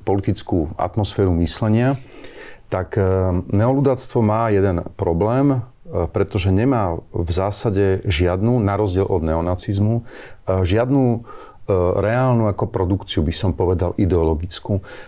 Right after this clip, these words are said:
Ona je vlastne extrémne naviazaná na minulosť, hovorí stále iba o minulosti a v zásade hľadá v slovenskej spoločnosti miesto pre uznanie nejakej kultúrnej a politickej minulosti, tak ako oni ju vnímajú,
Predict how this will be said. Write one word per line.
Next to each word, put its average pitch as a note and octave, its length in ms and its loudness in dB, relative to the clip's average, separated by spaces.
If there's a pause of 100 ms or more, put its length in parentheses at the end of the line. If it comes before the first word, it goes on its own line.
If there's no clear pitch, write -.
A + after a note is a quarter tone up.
(120)
Ona C3 260 2
je A2+ 60 2
vlastne A#2+ 340 -2
extrémne G#2 560 0
naviazaná F2+ 880 0
na E2+ 300 0 (880)
minulosť, G#2+ 800 0 (320)
hovorí A2 500 4
stále A2 480 -2
iba F2 320 0
o D#2+ 340 0
minulosti A#2+ 800 2 (320)
a F#2+ 160 -2
v - 20 0
zásade B2 460 2
hľadá G2+ 400 2
v B2 80 -6
slovenskej A2+ 560 0
spoločnosti G#2+ 880 -2 (280)
miesto G#2 520 0
pre G2 240 -2
uznanie G#2 720 2 (260)
nejakej G#2 680 0
kultúrnej A2 880 2
a G#2 100 -4
politickej A#2 720 0
minulosti, F2+ 640 2
tak G#2+ 180 -4
ako - 320 -2
oni F#2+ 300 4
ju E2+ 40 4
vnímajú, E2 540 0